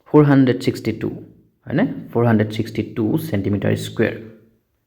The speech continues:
এতিয়া আমি কৰিম কুৱেশ্যন নম্বৰ ফ'ৰ। এটা শংকু আকৃতিৰ তম্বু টেন মিটাৰ ওখ আৰু ইয়াৰ যিটো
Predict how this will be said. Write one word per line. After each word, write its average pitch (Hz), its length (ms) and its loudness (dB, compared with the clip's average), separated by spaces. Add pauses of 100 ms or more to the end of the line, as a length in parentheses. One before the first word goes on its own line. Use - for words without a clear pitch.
(2500)
এতিয়া 143 180 6
আমি 156 120 8
কৰিম 151 160 8
কুৱেশ্যন 123 240 2
নম্বৰ 120 180 0
ফ'ৰ। 110 220 4
এটা 117 180 4
শংকু 123 280 2
আকৃতিৰ 139 300 4
তম্বু 113 360 6 (400)
টেন 120 200 2 (400)
মিটাৰ 110 280 4 (140)
ওখ 110 120 -6 (260)
আৰু 104 160 6
ইয়াৰ 107 160 8
যিটো 107 140 0